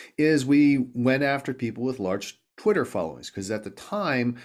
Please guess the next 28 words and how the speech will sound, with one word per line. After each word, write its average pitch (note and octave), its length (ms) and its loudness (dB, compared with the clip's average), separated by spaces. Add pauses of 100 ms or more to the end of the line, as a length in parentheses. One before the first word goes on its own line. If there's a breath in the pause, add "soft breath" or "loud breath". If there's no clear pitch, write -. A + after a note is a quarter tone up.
(120)
Twitter D3+ 280 4
was A#2 160 4
the A2 80 -8
closest - 460 -4
thing G#2 120 -8
we G#2 120 -6
had F#2 380 -4
to F#2 300 -2 (280 loud breath)
real-time G#2+ 580 2
notification, F2 880 -4
letting F#2+ 320 -2
people F#2+ 300 -6
know, F2+ 180 -4
"Hey, G2+ 280 -2
you G2 160 -4
know, G2 180 0
this G2 200 -4
is F#2 80 -10
something F#2+ 240 -6
you E2+ 100 -10
can E2+ 80 -14
check F#2+ 260 -4
out." G2 180 -2
This E3 160 -2
was B2+ 180 2
in A2+ 60 0
the G#2+ 80 -2
days A#2 360 2